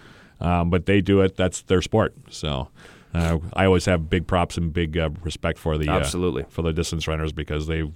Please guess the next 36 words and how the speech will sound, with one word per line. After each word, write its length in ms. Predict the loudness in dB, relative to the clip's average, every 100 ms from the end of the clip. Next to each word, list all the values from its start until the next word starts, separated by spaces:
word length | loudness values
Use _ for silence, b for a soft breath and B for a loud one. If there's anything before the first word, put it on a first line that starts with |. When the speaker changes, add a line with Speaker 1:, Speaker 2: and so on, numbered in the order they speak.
| -14
Speaker 1:
they're 380 | -12 -6 -4 -4 -4
much 240 | -2 -2
tougher 240 | 2 0 0
than 120 | -2
I 140 | -2 -4
am. 120 | -6 b b b b b b
Uh, 200 | 2 4
meanwhile, 220 | 6 6
on 40 | 8
the 60 |
women's 260 | 8 6 6
side, 240 | 6 8
they 120 | 8 6
finished 320 | 4 2 6
third 140 | 6
at 80 | 8
the 120 | 6
umac 200 | 6 4
championships. 640 | 4 2 4 2 4 2 4
The 60 | 4
Yellow 100 | 6
Jackets 320 | 4 2 2
finished 220 | 2 2
with 100 | 2
ninety-eight 500 | 2 0 2 0 0
points 260 | 0 -2 -2
as 80 | -4
a 60 |
team. 280 | -4 0 0
Saint 200 | 2 -2
Scholastica 420 | 0 2 0 -2 -4
kinda 120 | -2
blew 200 | 2 4
everybody 280 | 4 2 0
away, 220 | 0 0
really, 260 | 0 -2